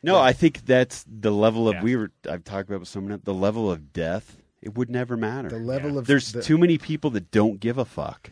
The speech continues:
Speaker 3: Yeah.
Speaker 1: My
Speaker 2: all the
Speaker 1: freedom
Speaker 2: kids,
Speaker 1: comes first.
Speaker 2: all the kids in Mississippi, maybe? I don't, like, how many is that? Twelve? Sure.
Speaker 3: <laughs> It would be like all that, like,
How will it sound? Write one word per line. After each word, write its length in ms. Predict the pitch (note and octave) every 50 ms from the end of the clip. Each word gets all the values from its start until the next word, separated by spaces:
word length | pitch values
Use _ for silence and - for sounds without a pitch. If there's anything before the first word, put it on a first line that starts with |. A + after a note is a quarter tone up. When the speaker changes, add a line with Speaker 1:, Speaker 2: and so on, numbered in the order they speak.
| _ -
Speaker 3:
Yeah. 200 | - F#2 A#2+ B2 _ _ _ _ _ _ _ -
Speaker 1:
My 160 | G2 G2+ G#2+
Speaker 2:
all 60 | C3 C3+
the 40 | D3
Speaker 1:
freedom 220 | C3 B2+ A#2+ B2 B2
Speaker 2:
kids, 100 | B2 A#2
Speaker 1:
comes 240 | A2+ G#2 G#2 - -
first. 560 | - F2 E2+ D2+ B1 - - - - _ _ _
Speaker 2:
all 160 | - G#2+ A#2+ B2+
the 80 | C3
kids 260 | - - C#3+ C3 A2
in 140 | B2 B2 B2
Mississippi, 760 | B2 A#2+ - B2 A2 - C#3 C3+ - D#3+ D#3+ F3 F3 E3+ E3
maybe? 500 | E3 E3+ F3 F3 E3+ F3+ F3+ F#3 F#3+ E3+
I 140 | - G3+ -
don't, 180 | - A2+ - D#2+
like, 220 | G2 G#2+ G2+ - -
how 200 | - A2+ B2+ B2
many 200 | B2+ B2 A#2 A2
is 120 | F#2+ E2+
that? 260 | F2+ E2+ D2+ C2+ - _ _ _ _ _ _ _ _ _ _ _ _ _ _ _ _ _ _ _ _
Twelve? 440 | - - B2 A#2 C3 D3+ C#3 - _ _ _ _ _ _ _
Sure. 300 | - G2+ D#2+ D2 _ _ _ _ _ _ _ _ _ _ _ _ _ _
Speaker 3:
<laughs> 40 | - - - - - - - - - - - - - _ _ _ _ _ _ _ _
It 200 | - - - -
would 80 | C#4 C#4+
be 60 | B3+
like 160 | B3+ A#3 G3
all 120 | G3+ G#3+ A3
that, 180 | A3+ G3+ E3+
like, 140 | F#3 E3